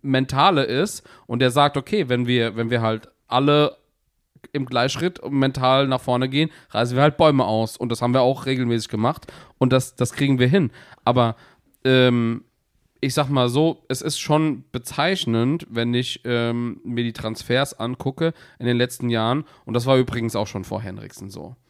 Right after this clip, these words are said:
Wie oft wir es schaffen, dass Spieler, die wir verpflichten, entweder gar nicht reinfinden oder extrem lange brauchen, um anzukommen. Und da ist Nadim Amiri oder jetzt auch vielleicht ein Dominik Kor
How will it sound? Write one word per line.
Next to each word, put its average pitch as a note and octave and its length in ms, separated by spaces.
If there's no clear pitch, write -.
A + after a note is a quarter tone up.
Wie D3+ 460
oft - 340
wir B2 180
es A#2 140
schaffen, D#3 540
dass A#2 180
Spieler, C#3 540
die A2 260
wir A2+ 100
verpflichten, B2+ 720
entweder A#2+ 400
gar A2+ 300
nicht D#3+ 220
reinfinden D#3 760
oder A#2 300
extrem C3 500
lange B2+ 240
brauchen, A#2 440
um A2+ 100
anzukommen. G#2 680
Und A2 140
da A2+ 100
ist A#2+ 220
Nadim A#2+ 320
Amiri D#3 520
oder B2 160
jetzt A#2+ 160
auch G#2+ 100
vielleicht A2 300
ein A2 80
Dominik G2+ 360
Kor D3 400